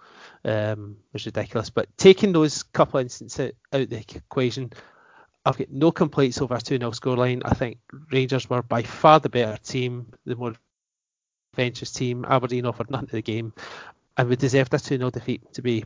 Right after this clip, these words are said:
brutally honest. Um, the fortunate thing for us was that Kilmarnock lost to Celtic, which means we're still clear in third place by three points. And Hearts and Hibs obviously drew, so we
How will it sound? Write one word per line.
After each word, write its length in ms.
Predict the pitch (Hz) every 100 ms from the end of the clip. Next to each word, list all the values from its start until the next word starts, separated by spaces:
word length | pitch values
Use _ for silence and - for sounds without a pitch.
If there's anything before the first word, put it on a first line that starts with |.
| -
brutally 260 | 127 117 117
honest. 380 | 117 120 -
Um, 320 | 139 120 120 110 _
the 80 | -
fortunate 340 | 160 139 -
thing 120 | 143
for 160 | 127 131
us 360 | 143 117 - - _ - -
was 140 | 123
that 160 | 127 - _
Kilmarnock 380 | - 123 123 123
lost 300 | 120 110 -
to 60 | 127
Celtic, 680 | - 117 117 117 - - -
which 160 | 139 -
means 340 | 120 117 117
we're 80 | 117
still 220 | - 123
clear 200 | 110 131
in 80 | 113
third 220 | - 113
place 400 | - 120 117 - - _
by 160 | - 113
three 240 | 110 117 110
points. 380 | 127 117 120 - - - -
And 100 | 139
Hearts 280 | 127 127 -
and 80 | 117
Hibs 240 | 120 117
obviously 560 | 127 113 - 123 110 107
drew, 300 | - 127 117
so 240 | 107 - 120
we 160 | 110